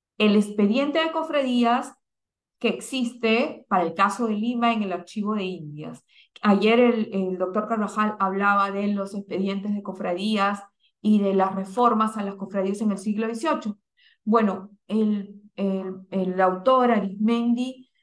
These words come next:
eh, trabaja este expediente para el caso de Lima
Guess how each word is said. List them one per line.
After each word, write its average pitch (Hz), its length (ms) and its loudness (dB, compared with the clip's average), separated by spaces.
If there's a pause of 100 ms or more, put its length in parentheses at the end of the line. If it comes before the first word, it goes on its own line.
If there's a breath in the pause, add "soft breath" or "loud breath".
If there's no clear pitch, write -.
(180 loud breath)
eh, 185 600 -2 (100)
trabaja 220 960 2 (240)
este 233 260 0
expediente 240 560 -2
para 190 240 -4
el 180 80 -10
caso 208 360 -6
de 196 100 -4
Lima 240 680 0